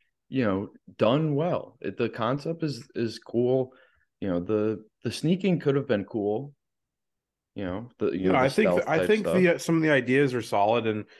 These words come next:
Speaker 2: I had even heard, I mean, <laughs> obviously we did not engage with it nearly long enough to determine this for ourselves, but from what I had read by, like, some s-, quote unquote serious, you know, Tolkien heads, you know, that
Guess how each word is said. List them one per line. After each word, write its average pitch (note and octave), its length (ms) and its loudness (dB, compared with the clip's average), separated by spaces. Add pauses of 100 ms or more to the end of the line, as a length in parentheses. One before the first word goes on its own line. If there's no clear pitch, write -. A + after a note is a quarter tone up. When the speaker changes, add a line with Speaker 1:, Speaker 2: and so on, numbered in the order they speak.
(460)
Speaker 2:
I D3 140 0
had F3+ 300 2
even D#3 280 2
heard, C3+ 420 2
I A#2+ 40 -2
mean, A#2 120 -4
<laughs> D3 200 -2
obviously B2 200 4
we A2+ 100 6
did A2 140 2
not G#2 220 2
engage G#2 420 0
with G#2 160 -2
it G2+ 160 0
nearly G#2+ 340 2
long G#2 320 0
enough G2 280 -2
to A2 100 -6
determine G2 400 -4
this F#2+ 160 -8
for G2 180 -4
ourselves, G2 580 -2
but G2 220 -2 (680)
from A2+ 120 0
what C3 120 4
I D#3+ 120 4
had A#2+ 340 0 (100)
read C3+ 340 2
by, A2 160 2
like, G#2+ 260 2 (440)
some G#2+ 520 -4
s-, - 320 -10 (500)
quote A#2 180 2
unquote G#2 420 0
serious, A2 640 0
you G#2+ 100 -2
know, F#2+ 140 -2
Tolkien A#2+ 560 -2
heads, F#2 480 -4
you G2+ 100 -8
know, F#2+ 200 -4
that G2 300 -2